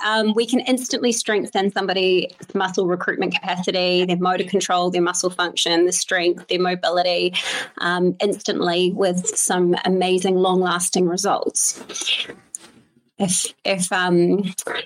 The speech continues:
if I was to categorize how it's different from other therapies, I would say that it really gets to the root cause of people's issues. So we look at why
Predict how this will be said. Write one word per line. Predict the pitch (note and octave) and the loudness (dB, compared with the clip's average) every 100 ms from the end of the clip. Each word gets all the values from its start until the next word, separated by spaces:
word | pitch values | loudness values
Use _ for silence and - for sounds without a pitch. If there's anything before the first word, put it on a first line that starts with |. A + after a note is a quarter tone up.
| - - | -14 -10
if | A#3 | -4
I | A3+ | 0
was | A3 A#3+ - | 0 0 0
to | B3 G#3+ G#3 - - - - _ _ _ _ - - | 0 2 0 -4 -16 -20 -20 _ _ _ _ -16 -10
categorize | - B3 D4 E4 D#4+ D#4 B3+ A3 G#3 - | -4 0 2 0 0 0 0 0 -2 0
how | G3 | 2
it's | G3 - | 0 0
different | F#3+ F3+ F#3 | -4 -2 -2
from | - F#3 | 0 0
other | G3 F#3 | 0 -2
therapies, | F#3 E3+ A3 C4 F#4+ G#4+ - D4 - - - | -2 -2 -2 0 2 2 0 -2 -2 -4 -6
I | F#3+ | 0
would | G3 | 0
say | F#3 F#3+ F#3 | 0 0 0
that | F3+ - | -2 0
it | E3+ - | -2 0
really | G3+ G#3 | 0 0
gets | F3+ - - | 0 -2 -2
to | F#3 | 2
the | F3 | 2
root | F3+ F3 | 0 0
cause | - F3 F3+ | 0 2 2
of | - F3+ F3+ | 0 -2 0
people's | F#3 F3+ F3+ | -2 0 0
issues. | - - - D#3 - - - - - - - - - - | 0 0 0 0 0 -2 -6 -16 -20 -20 -20 -16 -10 -4
So | A3 | 0
we | G3+ | 2
look | G3+ A3 A3 | 2 0 0
at | G#3+ F#3+ - - C5 - _ _ | -2 -2 -6 -6 -6 -6 _ _
why | A3 G3+ A3 A3+ A3+ A3+ A3 | -2 0 2 2 2 2 2